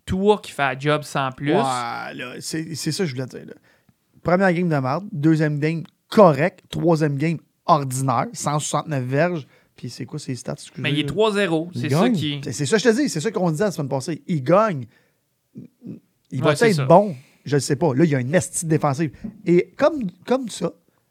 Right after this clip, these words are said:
Speaker 2: comme par hasard, Dolphins sont rendus deuxième dans la F C.
Speaker 1: Ça, c'est incroyable, mais ça, c'est beau, là. Là, ça
Speaker 2: Ça,
Speaker 1: va se
Speaker 2: c'est
Speaker 1: battre,
Speaker 2: beau.
Speaker 1: Dolphins contre Bills. Ça,
Speaker 2: Ouais.
Speaker 1: c'est le fun.
Speaker 2: Ouais.
Speaker 1: Fini la domination des Pats.
Speaker 2: Ouais.
Speaker 1: J'adore ça.
Speaker 2: Oui. Euh,
Speaker 1: Ah,
Speaker 2: je
Speaker 1: c'est vrai.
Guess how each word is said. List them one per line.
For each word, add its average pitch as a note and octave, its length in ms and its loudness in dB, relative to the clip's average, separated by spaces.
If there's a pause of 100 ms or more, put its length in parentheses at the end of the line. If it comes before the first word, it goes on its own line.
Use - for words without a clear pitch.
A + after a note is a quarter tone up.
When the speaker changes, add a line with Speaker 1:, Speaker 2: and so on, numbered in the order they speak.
(100)
Speaker 2:
comme C4+ 240 -4
par F#3+ 220 -2
hasard, D#3 500 -4 (600)
Dolphins C#3 400 -2
sont D#3 140 -4
rendus B2+ 280 -4
deuxième C3+ 460 -4
dans C#3+ 180 -4
la B2 220 -4
F - 60 -16
C. - 180 -12 (180)
Speaker 1:
Ça, G#3+ 220 -2
c'est - 160 -4 (100)
incroyable, E3+ 560 4
mais D3+ 100 2
ça, - 200 0
c'est C#3+ 160 2
beau, D#3 280 4
là. B2+ 120 0
Là, - 120 2
ça F3 80 2
Speaker 2:
Ça, A3 60 6
Speaker 1:
va A#3+ 80 6
se F#3 100 2
Speaker 2:
c'est F3+ 40 6
Speaker 1:
battre, F#3 240 6
Speaker 2:
beau. D3 40 -6
Speaker 1:
Dolphins G#3 560 0 (120)
contre C#3+ 220 -4
Bills. D3+ 500 0
Ça, - 200 0
Speaker 2:
Ouais. - 80 4
Speaker 1:
c'est E3 120 -2
le C#3 60 -6
fun. G3 320 -2 (120)
Speaker 2:
Ouais. E3 200 0
Speaker 1:
Fini A3 220 0
la F#3 120 2
domination D#3+ 580 -4
des D#3 160 -2
Pats. D3+ 340 -4 (260)
Speaker 2:
Ouais. F#3 260 2
Speaker 1:
J'adore C3+ 360 -4
ça. - 120 -16 (220)
Speaker 2:
Oui. F3+ 180 2 (360)
Euh, D3 60 0
Speaker 1:
Ah, A#3 180 6
Speaker 2:
je G3 60 4
Speaker 1:
c'est D3 120 0
vrai. D#3+ 340 -8